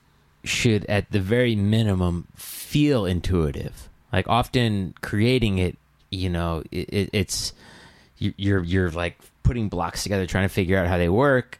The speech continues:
ultimately arriving at a point where, like, it feels natural, it feels like it makes sense.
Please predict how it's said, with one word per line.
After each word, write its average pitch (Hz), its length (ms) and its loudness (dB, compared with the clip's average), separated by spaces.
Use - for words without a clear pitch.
ultimately 98 580 0
arriving 87 420 0
at 85 60 -4
a 78 60 -4
point 87 380 0
where, 85 240 2
like, 85 160 -2
it 80 80 -10
feels 101 420 0
natural, 82 360 -2
it - 60 -12
feels 98 280 -6
like 85 160 -4
it 73 100 -2
makes 76 240 -4
sense. - 400 -4